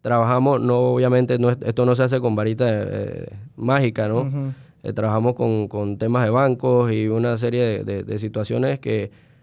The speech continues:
Speaker 1: el trabajar de buena manera, con buenas prácticas y siempre, eh, eh, cumpliendo con todos los procedimientos y demás, nos ha garantizado y, no, y el ba-, los bancos nos han apoyado a seguir creciendo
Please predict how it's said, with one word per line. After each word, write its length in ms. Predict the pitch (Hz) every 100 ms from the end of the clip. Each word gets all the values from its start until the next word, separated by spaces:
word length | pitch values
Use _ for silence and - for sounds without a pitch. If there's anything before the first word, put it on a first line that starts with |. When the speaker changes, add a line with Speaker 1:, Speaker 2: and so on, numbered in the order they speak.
| _ _ -
Speaker 1:
el 240 | 123 120
trabajar 460 | 120 113 120 135 139
de 100 | 135
buena 320 | 143 151 151
manera, 480 | 123 131 143 156 147
con 180 | 113
buenas 260 | 113 127 135
prácticas 640 | 135 139 127 143 147 147 123
y 200 | 110 107
siempre, 800 | 127 123 123 135 131 123 113 101
eh, 40 |
eh, 640 | 107 107 101 92 104 98 92 -
cumpliendo 720 | - 123 113 147 151 143 151 127
con 220 | 110 107
todos 240 | 120 135
los 120 | 135 127
procedimientos 800 | 110 110 110 120 139 135 143
y 40 | 139
demás, 420 | 117 123 156 175
nos 180 | 120 110
ha 40 |
garantizado 600 | 120 131 113 110 131 147
y, 40 | 127
no, 220 | 113 113
y 100 | 117
el 120 | 107 104
ba-, 200 | 123 110
los 160 | 107
bancos 280 | 107 123 131
nos 120 | 110
han 180 | 107 120
apoyado 500 | 131 107 110 117 131
a 80 | 113
seguir 220 | 107 110
creciendo 640 | 120 123 131 127 131 135